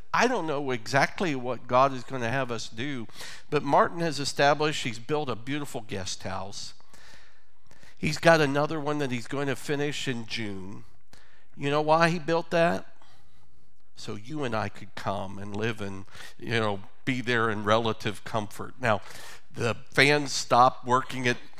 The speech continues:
one A M in the morning and, you know, that kind of a thing. But, Martin, you've done an extraordinary job,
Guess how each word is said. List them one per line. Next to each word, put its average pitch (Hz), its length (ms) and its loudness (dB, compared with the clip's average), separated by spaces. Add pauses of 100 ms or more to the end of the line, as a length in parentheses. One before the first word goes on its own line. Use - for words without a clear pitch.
(120)
one 127 320 2
A 131 300 4
M 131 160 6
in 135 80 0
the 131 80 0
morning 127 520 0
and, 117 260 -2 (340)
you 131 160 0
know, 127 260 4
that 131 220 4
kind 123 220 4
of 110 80 -4
a 110 60 0
thing. 110 380 0 (920)
But, 123 280 -4 (1080)
Martin, 135 320 -2
you've 131 120 -4
done 131 180 -2
an 117 60 -4
extraordinary 113 640 -4
job, 113 580 -6